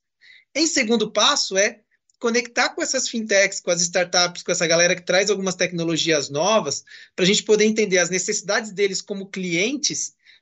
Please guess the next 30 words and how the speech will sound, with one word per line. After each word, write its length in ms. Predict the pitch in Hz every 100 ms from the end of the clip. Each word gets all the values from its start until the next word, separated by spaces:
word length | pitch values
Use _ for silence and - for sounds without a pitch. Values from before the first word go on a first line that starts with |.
| -
mas 160 | 190
ao 80 | 220
mesmo 260 | 233 220 226
tempo, 340 | 240 262 254
o 60 | 220
que 140 | 294
que 140 | 294 320
eles 160 | 294
podem 340 | - 226 220 208
eventualmente 600 | 202 214 202 190 190 -
ter 140 | 190
de 100 | 180
soluções 520 | - 190 180 - 233
que 120 | 233 214
pode 240 | 226 254
agregar 480 | 247 254 185 202 254
o 40 |
nosso 280 | 214 208 -
portfólio 500 | 190 185 - 185 175
de 80 | 170
soluções 420 | 190 185 190 196
e 40 |
construir 400 | 220 240 240 269
juntos. 560 | 254 226 214 214 - - _ - -
E 60 | 165
aí 120 | 160
que 140 | 175 196
vem 140 | 214
as 100 | 220
ideias. 480 | 254 226 185 131